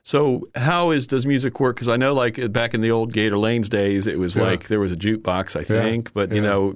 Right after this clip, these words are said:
Speaker 1: is there mus-, music being piped in
Speaker 2: Oh.
Speaker 1: that everybody has to listen to? Is it, like, can you listen just in your lane these days? 'Cause
Speaker 2: Yeah.
Speaker 1: that's how fancy things are.
Speaker 2: Right. So I will tell you, I was thinking about today as I was walking through there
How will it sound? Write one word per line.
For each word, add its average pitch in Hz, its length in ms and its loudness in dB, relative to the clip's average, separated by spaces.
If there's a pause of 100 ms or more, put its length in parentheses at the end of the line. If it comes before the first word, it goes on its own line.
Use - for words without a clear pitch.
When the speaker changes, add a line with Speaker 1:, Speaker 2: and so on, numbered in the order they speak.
(160)
Speaker 1:
is 104 160 -4
there 113 120 2
mus-, 113 300 0 (160)
music 135 260 -2
being 127 200 0
piped 135 240 2
in 120 80 4
Speaker 2:
Oh. 101 80 4
Speaker 1:
that - 80 -2
everybody 151 300 0
has 131 100 -2
to 156 80 -2
listen 185 240 0
to? 190 260 2
Is 139 80 0
it, 123 240 -4
like, 113 260 -2
can 131 160 0
you 120 220 2
listen 123 420 0
just 131 280 -2
in 127 120 2
your 113 140 2
lane 160 300 2
these 165 240 2
days? 165 400 2
'Cause 92 80 -4
Speaker 2:
Yeah. 101 60 -2 (100)
Speaker 1:
that's 110 100 -2
how 104 140 0
fancy 170 380 -2
things 160 340 0
are. 156 320 2
Speaker 2:
Right. 165 80 -2 (280)
So 107 520 2 (160)
I 127 160 2
will 165 180 2
tell 127 220 0
you, 110 60 2
I - 20 6
was 98 160 0
thinking 160 180 2
about 139 240 2
today 131 160 0
as 113 140 2
I 117 60 4
was 90 120 -2
walking 117 380 0
through 113 220 2
there 101 240 0